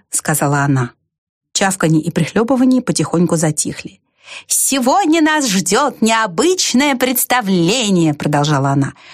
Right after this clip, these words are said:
«Представление без слов. Жук будет танцевать с муравьём». «Разве это представление?» — крикнул Лещ из своего аквариума. «Они будут не просто танцевать», —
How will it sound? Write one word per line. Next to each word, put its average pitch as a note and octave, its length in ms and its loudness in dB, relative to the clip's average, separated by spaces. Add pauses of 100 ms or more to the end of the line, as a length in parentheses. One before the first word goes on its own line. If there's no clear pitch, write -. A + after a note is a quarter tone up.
(120)
«Представление D4+ 1120 0
без - 300 0
слов. A3+ 640 -2 (280)
Жук A3 560 0
будет A#3+ 360 0
танцевать B3+ 760 0
с - 140 -2
муравьём». G3+ 1000 0 (1040)
«Разве C4 460 0
это D4 240 0
представление?» — C#4 1080 0 (220)
крикнул E3+ 380 0
Лещ E3+ 320 0
из D#3 100 -2
своего D#3 300 0
аквариума. C#3+ 640 -2 (340)
«Они D4 360 0
будут F4+ 340 0
не D#4 120 4
просто F4 640 0
танцевать», — D4+ 840 0